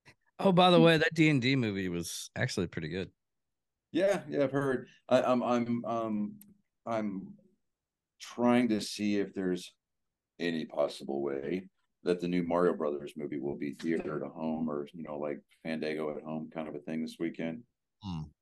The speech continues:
Speaker 2: 'Cause I've, I've got all the boys this weekend. I don't wanna spend a small fortune to take these knuckleheads to the theater. I just
Speaker 3: That
Speaker 2: wanna pay
Speaker 3: was
Speaker 2: twenty-five bucks one time and tell everybody to sit down and shut up.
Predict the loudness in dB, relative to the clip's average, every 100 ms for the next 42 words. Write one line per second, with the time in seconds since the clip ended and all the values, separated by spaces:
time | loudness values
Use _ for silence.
0 | _ _ _ -4 2 2 2 0 2 4
1 | 6 6 6 4 4 4 2 -4 0 0
2 | 2 0 0 -4 -14 _ -20 -20 _ -20
3 | -18 -8 -8 -8 -8 -6 -6 -6 -10 -4
4 | 2 2 2 0 -2 -6 -8 -6 -2 0
5 | 0 -2 -4 -2 0 0 -4 -6 -4 -2
6 | -2 -2 -6 -2 -4 -4 -4 2 2 2
7 | -2 -16 _ _ _ -8 -6 -6 0 4
8 | 4 2 -2 -14 _ -20 -20 _ _ -4
9 | 2 4 4 4 2 -4 -6 -4 -2 6
10 | 6 8 6 4 0 -2 -2 -6 -8 -4
11 | -4 -2 0 0 0 0 -2 -8 -10 -2
12 | 2 2 0 -4 -4 -4 -4